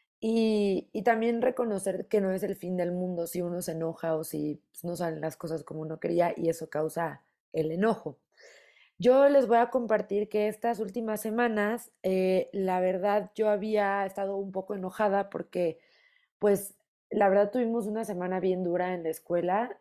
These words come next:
eh, mi grupo y yo. Estamos haciendo ya lo que es nuestro último examen de este semestre, que es literalmente una obra de teatro. Y es muy estresante hacer una obra de teatro, es muy estresante todo lo que implica, el trabajo que se necesita.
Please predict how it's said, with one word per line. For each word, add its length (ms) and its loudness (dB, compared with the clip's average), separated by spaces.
eh, 220 -2
mi 160 -8
grupo 440 -2
y 180 -2
yo. 360 -2
Estamos 540 2
haciendo 380 0
ya 160 4
lo 160 -2
que 180 -2
es 120 -6
nuestro 480 2
último 400 -2
examen 460 -6
de 120 2
este 220 -6
semestre, 560 -6
que 100 -6
es 200 -8
literalmente 680 -4
una 360 -4
obra 260 0
de 100 -4
teatro. 520 -4
Y 80 4
es 100 4
muy 240 2
estresante 720 0
hacer 260 -4
una 200 -6
obra 180 -2
de 120 -2
teatro, 420 -2
es 160 -4
muy 200 -2
estresante 800 -2
todo 240 6
lo 160 4
que 100 -8
implica, 760 0
el 200 -2
trabajo 540 -2
que 100 -8
se 120 -10
necesita. 760 -6